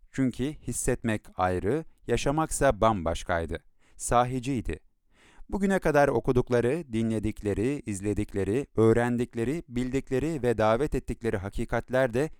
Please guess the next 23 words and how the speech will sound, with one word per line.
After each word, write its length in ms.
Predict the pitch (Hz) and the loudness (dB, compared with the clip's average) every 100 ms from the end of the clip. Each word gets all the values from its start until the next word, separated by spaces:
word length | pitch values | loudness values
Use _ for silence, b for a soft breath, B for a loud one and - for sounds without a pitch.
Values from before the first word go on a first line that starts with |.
| - | -6
topyekün 680 | - 185 151 131 135 147 151 - | -4 -2 -4 -4 0 0 -2 -2
ayaklanmışlardı 960 | 110 113 - 110 107 - 95 85 87 | 0 0 0 0 -2 -4 -4 -4 -6
sanki. 440 | - 85 82 - - - _ _ - - | -6 -6 -6 -8 -12 -16 _ _ -20 -4
Beynine 500 | 98 110 120 131 151 | 0 2 2 0 0
ve 100 | 131 | 0
kalbine 460 | - 120 117 127 | 0 0 2 0
hücum 340 | 135 117 120 120 | 0 0 2 2
ediyorlar 640 | 113 123 120 113 143 156 - - | 4 6 6 6 0 -2 -10 -2
ve 160 | 117 127 | 2 2
adeta 560 | 143 165 156 139 127 | 4 2 2 0 -2
kendisine 580 | 120 123 127 120 135 143 | -2 -2 -2 -2 -2 0
dönüp, 220 | 123 151 - - | 0 0 -4 -18
"Haydi." 460 | - 127 120 85 87 _ _ 95 | 2 4 4 2 -4 _ _ -2
diyorlardı. 680 | 92 85 80 80 78 82 - _ b b b b b b - | 2 2 2 0 -2 -6 -10 _ b b b b b b -4
Tıpkı 300 | 220 - 180 | -2 0 0
annesinin 560 | 147 151 - 165 175 | 0 -2 -2 -2 -2
kucağındayken 800 | - 127 139 139 151 151 139 120 | 0 2 2 2 0 0 -2 0
dile 200 | 110 127 | 0 -2
gelip 380 | 131 123 165 - | -2 -2 -4 -6
muttali 520 | 117 120 - 131 165 | -4 -2 -2 0 2
olduğu 400 | 160 131 127 120 | 2 2 4 2
hakikati 480 | 113 - 120 120 120 | 0 -6 -6 -4 -4
fısıldayarak 680 | 113 107 110 117 131 123 | -4 -4 -2 2 2 2